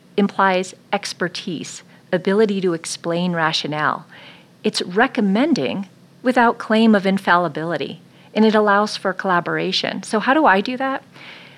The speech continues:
Well, you know, I will say to the patient, "Oh my goodness, I've, I've had so many years of training, all those years of school and, and all these years of working with people in the E D. I know a lot about the science, but you know what I don't know?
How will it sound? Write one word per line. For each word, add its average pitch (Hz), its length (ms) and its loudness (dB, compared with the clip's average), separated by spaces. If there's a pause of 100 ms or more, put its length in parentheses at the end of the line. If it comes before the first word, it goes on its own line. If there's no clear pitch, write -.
Well, - 240 0 (200)
you 262 80 4
know, 262 140 6
I 277 160 4
will 320 140 -4
say 220 200 2
to 202 80 -2
the - 80 -8
patient, - 420 -6 (400)
"Oh 220 180 8
my 175 140 6
goodness, - 440 -4
I've, 185 340 4 (200)
I've 208 220 2
had 175 220 0
so 202 540 2
many 185 220 2
years 160 280 -2
of 143 120 -8
training, 143 440 -4
all 196 220 4
those 202 240 6
years 170 260 -2
of 147 60 -8
school 147 600 0
and, 147 160 -4 (340)
and 175 180 -4
all 208 200 6
these 208 240 0
years 170 320 -2
of 147 160 -10 (100)
working 190 380 -4
with 156 160 -10
people 156 380 -4
in 156 120 -4
the 156 80 -4 (100)
E 160 140 -8
D. 147 460 -8
I 202 100 -4
know 233 260 2
a 233 60 0
lot 190 380 4
about 165 300 -4
the 156 100 -8
science, 175 680 -2
but - 120 -4
you 208 100 2
know 233 100 4
what 285 100 4
I 220 120 0
don't 165 260 0
know? 269 300 0